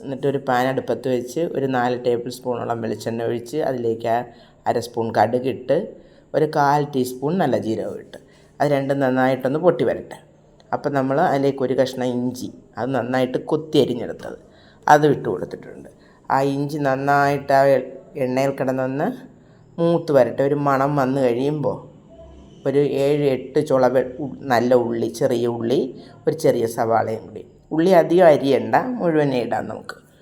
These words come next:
അതൊന്ന് മൂക്കട്ടെ. അപ്പോഴേക്ക് നമുക്കൊരു ആറ് ഏഴ് ചുള വെളുത്തുള്ളി ഇട്ട് കൊടുക്കാം. അതും ഒന്ന് നന്നായിട്ട് വഴന്ന് വരട്ടെ. അപ്പോൾ ആ ഉള്ളിയും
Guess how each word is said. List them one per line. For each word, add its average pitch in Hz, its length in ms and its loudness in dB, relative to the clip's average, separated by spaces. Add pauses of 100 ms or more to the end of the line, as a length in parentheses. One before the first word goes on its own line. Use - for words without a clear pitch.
(400)
അതൊന്ന് 147 380 2
മൂക്കട്ടെ. - 440 -4 (380)
അപ്പോഴേക്ക് 143 460 0
നമുക്കൊരു 147 420 0 (760)
ആറ് 156 240 6 (140)
ഏഴ് 143 120 4 (120)
ചുള 139 160 6 (320)
വെളുത്തുള്ളി 120 480 4
ഇട്ട് - 140 -4
കൊടുക്കാം. - 300 -6 (440)
അതും 160 260 4
ഒന്ന് 127 120 0 (100)
നന്നായിട്ട് 117 480 -4 (240)
വഴന്ന് 120 340 4
വരട്ടെ. - 320 -8 (640)
അപ്പോൾ 151 220 2
ആ - 100 4
ഉള്ളിയും 160 340 2